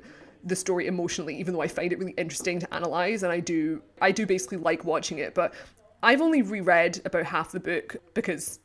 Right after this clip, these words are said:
it's, like, only the first half's really relevant to the show. But, um, it was really interesting to kind of look at that now compared to when I read it as a teenager. You know, I was, like, a goth teen. I loved Neil Gaiman. I still find a lot of his work really enjoyable. Um, and I, I kind of made me realize that I'm very much more a Sandman person.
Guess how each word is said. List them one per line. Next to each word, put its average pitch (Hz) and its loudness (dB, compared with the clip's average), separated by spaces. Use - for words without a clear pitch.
it's, - -6
like, 143 -2
only 170 -4
the 170 -4
first - -4
half's - -4
really 165 -4
relevant 143 -2
to 170 0
the 180 -8
show. 165 -2
But, - 4
um, 180 0
it 202 4
was 214 -2
really 202 0
interesting 190 -2
to 208 -6
kind 180 0
of 165 -2
look 180 -2
at 180 -4
that 175 2
now 175 2
compared 180 -4
to 175 -8
when 160 0
I 160 0
read 156 0
it 143 0
as 135 -4
a 175 -6
teenager. 180 -2
You 190 -2
know, 165 0
I 127 0
was, 202 -2
like, 277 4
a 202 4
goth 170 4
teen. 180 -2
I 170 0
loved 170 2
Neil 180 0
Gaiman. 165 -2
I 185 4
still 156 4
find 170 0
a 165 -4
lot 156 2
of 143 -2
his 170 -8
work 156 0
really 160 -4
enjoyable. 160 0
Um, 160 -6
and 190 4
I, 190 2
I 180 0
kind 202 0
of 190 0
made 202 -2
me 190 -2
realize 180 2
that - 0
I'm 180 -2
very 175 2
much 180 -4
more 165 0
a 180 0
Sandman 175 0
person. 202 0